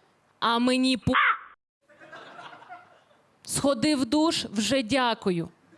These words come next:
І ми з ним вирішили, що нам треба, знаєте, якось цю романтику трошечки, ну, якось піднімати.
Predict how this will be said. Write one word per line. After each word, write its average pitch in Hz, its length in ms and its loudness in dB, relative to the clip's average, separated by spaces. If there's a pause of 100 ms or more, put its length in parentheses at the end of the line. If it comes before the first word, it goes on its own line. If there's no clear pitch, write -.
(880)
І 269 100 -2
ми 440 140 2
з - 80 -2
ним 311 160 0
вирішили, 330 420 0
що 269 160 -2
нам 311 180 -2
треба, 262 240 -2
знаєте, 320 300 0
якось 269 300 0
цю 302 200 0
романтику 269 560 0
трошечки, 262 600 0
ну, 254 380 2
якось 302 360 -2
піднімати. 311 760 -2